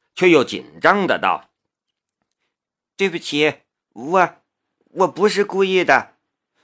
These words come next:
我怎么会打你呢？”夏雷捂着右眼，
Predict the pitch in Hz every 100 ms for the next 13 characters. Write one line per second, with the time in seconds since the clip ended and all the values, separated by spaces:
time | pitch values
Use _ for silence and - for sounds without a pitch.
0 | _ - 202 196 151 147 196 190 139 117
1 | 196 196 135 123 127 - _ _ _ _
2 | _ _ _ _ _ _ _ _ _ _
3 | _ _ _ - 220 196 131 107 160 185
4 | 104 82 85 120 196 175 101 73 - 98
5 | 113